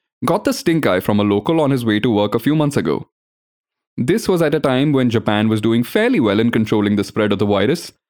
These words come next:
and most of the confirmed cases had already recovered. Mark was riding the Tokyo Metro, which wasn't too crowded anyway,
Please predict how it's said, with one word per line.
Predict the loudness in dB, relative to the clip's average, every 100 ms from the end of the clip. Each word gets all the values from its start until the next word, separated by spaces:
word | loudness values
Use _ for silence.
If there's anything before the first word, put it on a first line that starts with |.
| _ -4
and | 0 0 0
most | 0 0
of | -2
the | 0
confirmed | 0 0 0 0
cases | 0 0 0 0
had | 0 0
already | 2 2 2
recovered. | 0 -2 -4 -6 -12 -20 _ _ _ _ _ _ _ _ _ _ _ _ _ -4
Mark | -2 0 0
was | 0
riding | 2 2 0
the | 0
Tokyo | -2 0 0
Metro, | -2 -2 -2 -2
which | -2 -4 -4
wasn't | -4 -2 0 0
too | 0
crowded | 0 0 0
anyway, | 0 0 0 -4